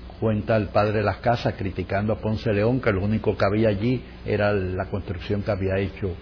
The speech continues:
Ponce León en piedra y mampostería, todo lo otro eran chozas, este, de madera y paja, inclusive hasta el,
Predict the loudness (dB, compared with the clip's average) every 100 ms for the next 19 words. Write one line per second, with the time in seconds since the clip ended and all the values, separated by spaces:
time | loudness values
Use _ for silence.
0 | -14 -8 -4 -4 -2 -2 0 0 0 -2
1 | -4 0 0 2 0 -2 -4 -4 -4 -2
2 | 0 0 0 0 0 0 -2 -2 0 -2
3 | -4 -2 0 0 0 -4 -6 -12 -16 -10
4 | -8 -6 -2 -2 -2 -4 -4 0 0 2
5 | -2 2 2 2 -4 -8 -12 -8 -6 -4
6 | -4 -4 -2 -2 -2 -4 -4